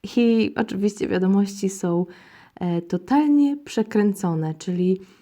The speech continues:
"To ty się wtrącasz w moje życie, nie idź tam, gdzie ja zazwyczaj jestem,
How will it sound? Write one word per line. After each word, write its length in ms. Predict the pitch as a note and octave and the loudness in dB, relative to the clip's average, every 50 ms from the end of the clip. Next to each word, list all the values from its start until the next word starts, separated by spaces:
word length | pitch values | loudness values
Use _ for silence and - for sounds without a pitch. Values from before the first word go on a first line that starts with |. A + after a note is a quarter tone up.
| _ _ _ _ _ _ - | _ _ _ _ _ _ -10
"To 140 | - E3+ | -8 -8
ty 160 | E3+ E3+ - A#3+ | -6 -4 -4 -4
się 180 | - - B3 | -2 -2 -4
wtrącasz 540 | A#3 - - - G#3+ G#3 G3+ G3 G#3 G3 G3 | -4 -4 -6 -2 -2 -2 -2 -2 -4 -4 -4
w 120 | F#3+ F#3 | -2 0
moje 260 | G3 G3 G3 G3 G3 G3 | 0 2 4 4 2 2
życie, 460 | F#3 F#3 F#3+ F#3+ F#3+ - - F3 E3+ F3 - - - - _ - | 2 0 -2 -2 -2 -4 -6 -6 -8 -8 -12 -20 -20 -20 _ -4
nie 280 | F#3 F#3+ G#3 A#3+ C4+ B3+ | 0 2 4 4 4 2
idź 180 | A3 - - | 0 -4 -10
tam, 340 | - - G#3+ G#3+ A3 A#3 G#3+ | -6 -2 0 0 2 2 0
gdzie 260 | F#3+ F#3+ F3+ F#3+ F#3+ | 0 0 0 0 0
ja 140 | F#3 F#3 G#3 | 2 0 0
zazwyczaj 640 | G#3 A3+ G3+ G3+ G3 G#3 G3+ - G#3+ G#3+ G3+ F#3+ F#3 | 0 0 -2 -2 -4 -8 -6 -4 -2 0 0 2 2
jestem, 500 | F#3+ F#3 G3+ G3 - - - G3+ F3 | 0 0 -2 -4 -6 -4 -2 -2 -2